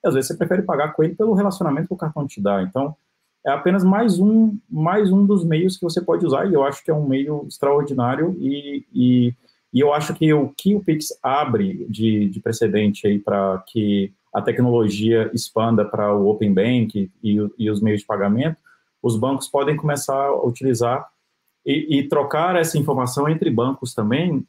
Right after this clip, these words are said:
e, e uma solução de um banco, o banco pode entregar uma solução no, no mercado que pode fazer débito direto na conta de outro banco também, sem, sem problemas. Então, eu acho que se o banco vê isso como um, na nossa,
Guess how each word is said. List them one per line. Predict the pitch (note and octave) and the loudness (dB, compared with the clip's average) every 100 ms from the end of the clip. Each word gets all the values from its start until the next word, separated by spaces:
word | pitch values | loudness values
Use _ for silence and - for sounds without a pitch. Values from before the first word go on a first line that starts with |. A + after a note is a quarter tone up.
| - | -4
e, | A#2 A2+ A#2+ B2+ - | 0 2 0 -2 -2
e | C3 B2+ C#3 | 2 4 4
uma | E3 F#3+ | 2 2
solução | E3+ D3+ D3 C#3 | 0 0 0 2
de | B2+ | 4
um | A2+ | 2
banco, | C#3 F3 - | 2 -2 0
o | G#2+ | 0
banco | A2 B2 - | 2 0 -2
pode | A#2+ C3 | -2 0
entregar | B2 A#2 A#2+ | 0 0 2
uma | B2 | 0
solução | B2 A2 A#2+ | 0 -4 0
no, | A2+ | 0
no | A#2 A2+ | 2 4
mercado | A2+ G#2+ - E3+ C#3 | 2 0 -4 -6 -6
que | C#3 | -10
pode | B2+ C3 C3 D3+ D3+ _ _ - | -4 -2 -2 -6 -14 _ _ -4
fazer | B2 C3 | 0 2
débito | C3 B2+ C3 | 0 0 0
direto | C3 C3+ C3 | 0 0 -2
na | C#3+ | -6
conta | - C#3 C#3 | -2 -2 0
de | C3+ | 0
outro | C3+ D3 | 0 -2
banco | C3 C3+ C3+ | -2 -2 -4
também, | C3+ B2 C3 | 0 2 2
sem, | D3 D3 D#3+ E3 | 0 -2 -2 -2
sem | D3+ D#3 | -4 -2
problemas. | E3+ D3 B2 G2+ F#2+ | 0 2 2 2 0
Então, | G2+ A#2 C#3 - _ _ _ - | -2 -2 -2 -6 _ _ _ -6
eu | D3+ F#3+ D#3 | 0 2 2
acho | C#3 B2+ | 0 -2
que | - | -4
se | A#2+ F#3 | -2 0
o | F3+ | 2
banco | D3+ C#3 C#3 A#2+ A#2+ | 0 -2 -2 -2 -2
vê | G#2+ C3+ | -2 2
isso | C3+ B2+ B2+ | 4 2 0
como | B2 A#2 A2+ | -2 2 4
um, | A#2 A2 G#2 F#2+ - _ _ _ _ - | 4 4 4 2 -4 _ _ _ _ -2
na | A2 A#2 | 0 2
nossa, | A#2+ B2+ | 0 -2